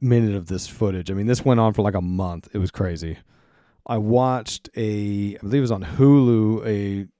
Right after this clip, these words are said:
sort of summation of what went down. Lots of crazy allegations, and who knows what's true, right? She claimed he did a, uh,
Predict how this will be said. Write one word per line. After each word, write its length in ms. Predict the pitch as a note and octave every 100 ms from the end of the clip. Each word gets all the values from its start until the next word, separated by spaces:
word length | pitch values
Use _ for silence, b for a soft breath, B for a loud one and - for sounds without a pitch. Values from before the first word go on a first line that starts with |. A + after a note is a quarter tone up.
| _ _ _
sort 160 | - G2+
of 60 |
summation 640 | - C3+ A2 A2 A#2 - G#2+
of 80 | F#2+
what 260 | G#2 G2
went 280 | G#2+ G2 E2+
down. 500 | G#2 G2+ F#2 F#2+ - b b b b b b b b b b b b b b _ _ _ _
Lots 320 | C3+ D#3 G3+
of 120 | C3+ G#2+ - -
crazy 480 | C#3+ D3+ G#3+ F3 C#3
allegations, 720 | A#2+ G#2 D3 F#3+ - C#2+ F#2+
and 240 | C3+ C#3 - C#3+
who 160 | F#3
knows 320 | A#3 G#3+ F3 G#2+
what's 300 | A#2+ A#2+ -
true, 340 | - C3+ F2
right? 340 | F2+ F#2 G#2+ - B B B B _ -
She 200 | - F3+
claimed 320 | - A3 F3+
he 180 | A#2 F#3
did 220 | D#3+ D3+
a, 240 | G#2+ F2+ - _ -
uh, 520 | A2 F#2+ E2+ D2